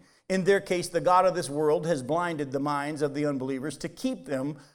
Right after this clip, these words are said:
from seeing the light of the gospel of the glory of Christ, who is the image of God. For what we proclaim is not ourselves, but Jesus Christ is Lord, with ourselves as your servants for Jesus' sake. For God,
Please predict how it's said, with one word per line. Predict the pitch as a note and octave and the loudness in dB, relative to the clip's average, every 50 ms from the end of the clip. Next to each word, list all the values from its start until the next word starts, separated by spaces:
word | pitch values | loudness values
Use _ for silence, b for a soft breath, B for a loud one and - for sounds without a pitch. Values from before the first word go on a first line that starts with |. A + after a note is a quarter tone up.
| B B | B B
from | F#3 F3+ E3+ | -4 -2 -2
seeing | E3+ - F3+ F#3 F3 E3+ D3+ | -2 -4 -4 -4 -4 -2 0
the | D#3+ D#3 | 2 4
light | D3+ D3 C#3 C3+ | 4 4 2 2
of | C#3+ C3+ | 0 -2
the | C#3+ | -2
gospel | B2 C3+ B2+ B2+ B2 - - | -2 0 0 0 -2 -2 -6
of | D3+ C3 | -6 -4
the | C3 D3+ | -4 -4
glory | B2+ B2+ C3+ C3+ C3+ C3+ | -4 -2 -2 0 0 -2
of | B2 - | -4 -6
Christ, | - - A2 A#2 A2+ - - | -6 -6 -6 -6 -6 -6 -6
who | D3+ | -6
is | C#3+ C3 | -6 -6
the | B2+ C#3 C3+ C#3 - | -6 -8 -8 -8 -8
image | - E3+ D#3 C3 A#2+ A#2+ B2 B2+ - - b b b b b - | -6 -4 -4 -4 -6 -8 -10 -12 -16 -20 b b b b b 0
of | C3+ C#3+ C#3+ D3 | 0 0 2 2
God. | G3 G3+ F#3 D#3+ C#3 C#3 C3 - - - - _ _ _ _ _ _ | 2 2 4 4 2 2 0 -6 -18 -20 -20 _ _ _ _ _ _
For | - F#3 F#3 F#3+ G3 F#3+ F#3+ F#3 F#3 - b b b b b b b b b _ _ _ | -4 0 2 2 2 2 0 -2 -4 -8 b b b b b b b b b _ _ _
what | - C#3+ F#3+ C4+ D4 D4 | 0 4 6 6 6 6
we | D4 D4 D4 | 2 -2 0
proclaim | - - B3 A#3+ A#3+ - A3+ G#3+ G#3+ G#3+ G#3 G3 | 2 2 2 2 2 0 -4 -4 -2 -2 -4 -4
is | F3+ C3+ D#3 | -4 -4 -4
not | F#3 F#3+ G3 G#3 G#3 | 0 0 2 4 4
ourselves, | G3+ G#3 - - - A3 A#3 A3 D#3+ C3+ B2 A#2+ - - - - _ _ _ _ _ _ _ _ _ _ _ _ _ _ _ _ | 4 4 2 0 0 0 2 4 4 4 2 0 -4 -12 -14 -16 _ _ _ _ _ _ _ _ _ _ _ _ _ _ _ _
but | - G3 G#3 F3 | -2 -2 -2 0
Jesus | C3+ F3 A#3 B3 A#3 B3+ B3+ B3+ - | -2 -2 -2 -2 -2 -2 -4 -6 -6
Christ | - - G#3 G#3+ G#3+ G#3 - - | -6 -4 -2 -2 -2 -2 -2 -2
is | G#3+ G3 D#3+ F#3 | -2 -2 0 2
Lord, | G#3+ A#3+ A#3+ G#3 D#3+ C#3+ D3 E3+ E3+ D#3 - - | 4 4 4 6 6 4 4 2 0 -4 -6 -4
with | D#3 F#3 F#3 G3 | -2 2 4 6
ourselves | F#3 F3+ F3 F3+ - - A3 A3+ B3 B3+ C4+ C4 F#3+ F#3 | 6 6 6 2 2 2 4 6 6 6 6 4 2 -2
as | A#3+ - G3 G3+ G3+ G#3 G#3 G3 D3 C#3 | -4 0 0 2 4 4 4 2 0 -4
your | D#3+ F3 G3 G3+ | -2 0 2 2
servants | G#3+ G#3 - - B3+ B3 A3 G3+ D3 D3+ D3+ D3+ - - | 0 0 0 2 6 6 6 6 4 2 -2 -4 -6 -10
for | - - F3 E3+ | -10 -8 -8 -8
Jesus' | D3+ F3 F3 E3 C#3 C3 A#2+ - | -8 -8 -10 -8 -8 -10 -10 -10
sake. | - - B2 G#2+ F#2+ - _ _ _ _ _ _ _ _ _ - | -8 -8 -8 -8 -8 -10 _ _ _ _ _ _ _ _ _ -2
For | - F#3 | -2 2
God, | F#3 F#3+ F3+ D3+ D3 E3 F3+ - | 6 6 8 8 8 6 4 0